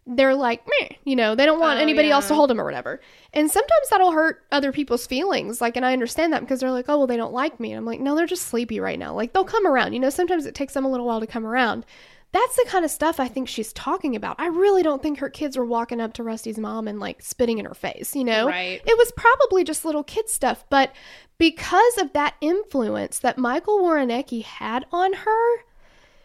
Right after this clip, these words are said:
Speaker 1: she believed that this verse was talking about her being the person that needs to be in the millstone or have the millstone tied around her neck. And what Jesus is talking about is Michael Warrenecki.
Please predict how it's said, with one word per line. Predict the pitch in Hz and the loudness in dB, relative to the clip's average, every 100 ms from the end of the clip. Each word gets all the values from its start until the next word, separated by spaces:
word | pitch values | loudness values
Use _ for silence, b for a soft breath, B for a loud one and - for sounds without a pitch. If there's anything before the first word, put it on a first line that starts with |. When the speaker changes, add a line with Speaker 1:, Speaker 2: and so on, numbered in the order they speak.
| b | b
Speaker 1:
she | - - - 359 370 | -12 -6 -2 2 4
believed | 415 359 285 302 370 339 262 | 4 2 2 4 4 4 0
that | 247 - | -4 -2
this | 254 285 262 | -2 -2 -2
verse | 247 294 277 - | 0 2 0 -2
was | 262 | -6
talking | - 254 254 262 | -2 -4 -2 -4
about | 240 233 220 - b b b | -2 -4 -6 -10 b b b
her | b - - 339 427 440 | b -6 4 6 8 6
being | 320 277 254 | 6 4 2
the | |
person | 226 - 226 - 220 | -2 -4 -4 -4 -4
that | 208 | -4
needs | 220 214 - | -4 -6 -6
to | 220 | -8
be | 220 208 | -6 -6
in | 208 | -6
the | |
millstone | 208 202 - - 190 - 214 - - | -6 -8 -10 -10 -10 -10 -12 -12 -8
or | 240 | -4
have | 247 | -2
the | 226 | -2
millstone | 233 220 - 214 | -2 -2 -4 -8
tied | 214 214 | -6 -8
around | 214 208 | -6 -6
her | 214 | -6
neck. | 208 - B B B B | -6 -8 B B B B
And | 294 | 2
what | 285 254 | 4 2
Jesus | 247 311 349 320 | 0 -2 -2 -6
is | 269 | -4
talking | 285 262 320 | -2 -2 0
about | 339 359 | 0 0
is | 302 | 0
Michael | 240 233 220 | -2 -2 -4
Warrenecki. | 220 220 208 226 220 240 | -4 -6 -8 -8 -10 -14